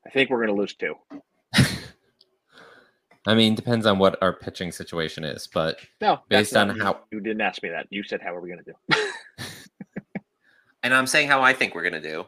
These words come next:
Speaker 2: I think it's gonna be tough, especially facing two lefties after seeing how poorly we faced, we did against one today. Um, Cubs series,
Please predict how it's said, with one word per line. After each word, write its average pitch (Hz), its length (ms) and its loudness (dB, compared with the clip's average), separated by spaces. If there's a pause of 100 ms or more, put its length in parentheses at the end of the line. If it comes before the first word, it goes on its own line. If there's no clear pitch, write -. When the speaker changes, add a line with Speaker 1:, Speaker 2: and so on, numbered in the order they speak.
(120)
Speaker 2:
I 104 100 -14
think 101 160 -8
it's 95 140 -10
gonna 98 160 -8
be 92 380 -10 (160)
tough, - 400 -4
especially 98 400 -8
facing 98 320 -6
two 101 160 -10
lefties 98 420 -6
after 92 240 -4
seeing 95 240 -6
how 95 180 -6 (320)
poorly 98 240 -6
we 95 280 -10
faced, 95 340 -8 (560)
we 95 80 -10
did 92 180 -4
against 92 280 -8
one 92 160 -6
today. 90 480 -2 (1600)
Um, 82 600 0 (240)
Cubs 139 280 0
series, 120 920 0